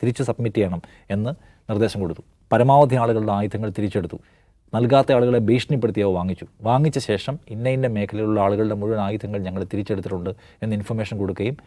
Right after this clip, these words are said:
അന്ന് വൈകുന്നേരമോ അന്ന് ഉച്ചയ്ക്കോ ഒക്കെ കലാപകാരികൾ ഒന്നിവരെ കൊല്ലുകയും ചെയ്യാണ്. പോലീസ് എങ്ങനെയാണ് പ്രവർത്തിച്ചത്, കേന്ദ്രസേന എങ്ങനെയാണ് പ്രവർത്തിച്ചത്, ഭരണകൂടം എങ്ങനെയാണ് പ്രവർത്തിച്ചത് കാണാൻ പറ്റും. ഈ കലാപത്തെക്കുറിച്ചാണ് പിന്നീട്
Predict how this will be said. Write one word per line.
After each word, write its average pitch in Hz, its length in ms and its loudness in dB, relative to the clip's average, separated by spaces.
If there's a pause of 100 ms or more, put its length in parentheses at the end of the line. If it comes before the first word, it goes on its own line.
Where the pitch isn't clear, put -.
(240)
അന്ന് 117 200 -2
വൈകുന്നേരമോ 117 600 0
അന്ന് 101 160 -2
ഉച്ചയ്ക്കോ 107 340 -2
ഒക്കെ 107 180 -2
കലാപകാരികൾ 101 480 0
ഒന്നിവരെ 92 300 -4
കൊല്ലുകയും 92 340 -4
ചെയ്യാണ്. 78 220 -8 (580)
പോലീസ് 107 340 2
എങ്ങനെയാണ് 101 300 -2
പ്രവർത്തിച്ചത്, 95 420 -2 (320)
കേന്ദ്രസേന 120 540 2
എങ്ങനെയാണ് 104 260 -2
പ്രവർത്തിച്ചത്, 95 320 -2 (360)
ഭരണകൂടം 127 440 2
എങ്ങനെയാണ് 101 260 -4
പ്രവർത്തിച്ചത് 95 380 -4
കാണാൻ 90 200 -4
പറ്റും. - 160 -10 (380)
ഈ - 20 12 (120)
കലാപത്തെക്കുറിച്ചാണ് 135 920 4
പിന്നീട് 113 240 -2